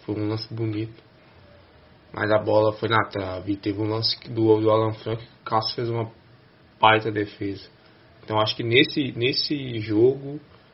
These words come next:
foi mais a falta de sorte e o mérito de, do, do goleiro adversário. Mas também falta o camisa nove. O Atlético só tem o Marrone pra jogar naquela posição. Então o camisa nove ainda fa-,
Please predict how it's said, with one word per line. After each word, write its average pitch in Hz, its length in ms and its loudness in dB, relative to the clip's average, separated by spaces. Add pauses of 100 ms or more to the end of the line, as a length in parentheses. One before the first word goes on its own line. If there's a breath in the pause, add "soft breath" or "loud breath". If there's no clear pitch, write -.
(380)
foi 117 140 -6
mais 120 1120 0 (1300)
a - 60 -10
falta 113 260 -4
de - 220 2
sorte 139 340 4
e 156 40 4
o - 20 0
mérito 139 380 2
de, 135 160 -8
do, 131 320 -6
do 135 100 -8
goleiro 127 360 8
adversário. 127 680 -2 (880 soft breath)
Mas 117 360 4
também 127 220 0
falta 143 340 2
o 160 40 -6
camisa 120 340 -4
nove. 101 280 -6
O - 20 -8
Atlético 123 680 -2 (580)
só 123 120 -6
tem 127 180 -4
o 131 60 0
Marrone 127 520 6
pra 120 160 2
jogar 110 240 2
naquela 110 260 -4
posição. 110 680 -6 (1040)
Então 101 240 -6
o 101 60 -4
camisa 107 340 0
nove 113 320 4
ainda 127 520 8
fa-, 131 240 8